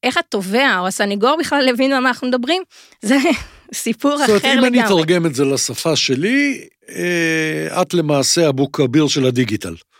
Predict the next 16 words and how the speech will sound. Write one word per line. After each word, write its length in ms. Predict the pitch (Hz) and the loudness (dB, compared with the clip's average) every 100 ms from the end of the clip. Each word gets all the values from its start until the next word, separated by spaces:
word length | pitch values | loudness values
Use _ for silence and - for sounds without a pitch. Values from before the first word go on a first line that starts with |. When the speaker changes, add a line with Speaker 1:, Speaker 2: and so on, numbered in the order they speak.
| _ - - | _ -20 -4
Speaker 1:
בדיוק. 680 | 220 302 277 220 190 - _ _ _ _ _ _ _ - | 0 2 0 -2 -4 -12 _ _ _ _ _ _ _ -2
בדיוק, 420 | 269 277 269 226 | -2 2 0 0
ולכן 500 | 233 240 - 277 294 | 0 0 -2 -2 0
אנחנו 360 | 294 247 - 226 | 0 -2 -2 -2
נקבל 520 | 214 - 214 220 240 240 | -2 -2 0 2 2 0
מחשבים, 800 | 220 - 214 208 196 214 208 202 - - - | -2 -4 -2 -2 0 0 0 -4 -12 -20 -4
או 80 | 226 | -2
נקבל 420 | 214 226 220 226 | 0 -2 -2 -2
טלפונים, 720 | 240 233 220 208 208 190 190 - | -2 -4 -4 -4 -2 -2 -8 -6
או 100 | 214 | -4
נ-, 220 | 220 226 - - - | -2 -4 -8 -16 -8
נתמודד 640 | 233 220 - 220 208 285 285 - | -6 -6 -2 -4 0 0 0 -4
עם 200 | 277 294 | -4 -2
הבעיה 460 | 220 208 202 233 | -2 -2 0 0
של 240 | 233 - 220 | 0 0 0
הענן. 380 | 196 190 226 | -2 0 0